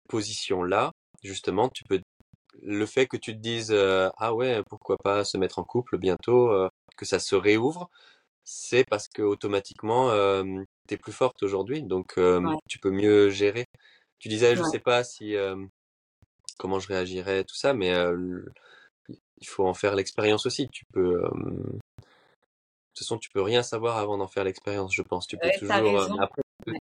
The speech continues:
Speaker 1: tu te sens bien et, heu, fais confiance à ton intuition parce
Speaker 2: Mmh.
Speaker 1: que ton corps et ton mental, heu, ils savent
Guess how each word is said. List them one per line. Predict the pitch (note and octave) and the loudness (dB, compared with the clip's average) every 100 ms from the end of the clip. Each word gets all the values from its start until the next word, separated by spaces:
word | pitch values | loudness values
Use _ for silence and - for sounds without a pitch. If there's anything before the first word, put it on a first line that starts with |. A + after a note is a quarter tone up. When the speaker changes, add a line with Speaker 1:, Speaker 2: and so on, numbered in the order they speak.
| - | -18
Speaker 1:
tu | G2 | -6
te | A2 | -6
sens | - - A#2+ A2 | -4 2 2 2
bien | A2 A#2 C3 D3 _ _ _ _ _ _ _ _ _ _ | 0 2 2 0 _ _ _ _ _ _ _ _ _ _
et, | - G#2+ | 2 4
heu, | G2+ G2 F#2+ | 6 6 4
fais | - A#2+ | 2 0
confiance | A#2+ - A#2+ A2+ | 0 0 -2 -2
à | |
ton | - G2+ | -4 -2
intuition | G2 - G2+ - C3 D3 - | -2 -4 -8 2 2 2 -4
parce | G2 - - | -14 -10 -4
Speaker 2:
Mmh. | F2+ F2 E2+ | 0 0 -2
Speaker 1:
que | - - - - | -4 -8 -10 -6
ton | G2 - | -6 0
corps | A2+ A#2 B2 B2 | 4 8 8 6
et | G2+ | 0
ton | - G2 | -8 -12
mental, | F#2 F#2 F#2 G#2+ G#2+ A#2 G2+ | -6 -6 -4 -2 0 0 0
heu, | F#2 F2 | -2 -2
ils | F2+ | -4
savent | F2+ - A2 A2 | -6 -2 0 0